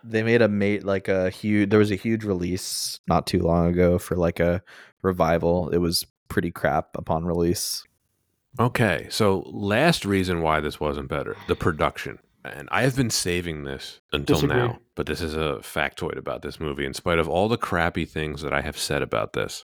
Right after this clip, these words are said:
Speaker 2: I enjoy this the most of the prequels for the simple reason that it actually gave me what I wanted to see. Young Anakin and Obi-Wan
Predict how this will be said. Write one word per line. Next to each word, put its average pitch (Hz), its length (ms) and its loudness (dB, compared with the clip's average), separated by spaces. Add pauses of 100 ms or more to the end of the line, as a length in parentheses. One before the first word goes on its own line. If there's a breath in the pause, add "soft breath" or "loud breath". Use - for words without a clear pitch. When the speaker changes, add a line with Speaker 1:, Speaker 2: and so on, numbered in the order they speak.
Speaker 2:
I 87 120 0
enjoy 104 420 2
this 98 200 -2
the 90 120 -2
most 80 460 -2
of 76 140 -4
the 80 100 -2
prequels - 560 -2 (160)
for - 120 -2
the 80 120 -2
simple 104 560 2 (200)
reason 80 480 0
that 80 140 -2
it 76 160 -4
actually 82 460 -2
gave 80 280 0
me 82 120 -2
what 78 160 0
I 76 80 0
wanted 73 320 -4
to 76 80 -8
see. - 400 -10
Young 90 340 0
Anakin 85 600 -4
and 76 140 -8
Obi-Wan 78 680 0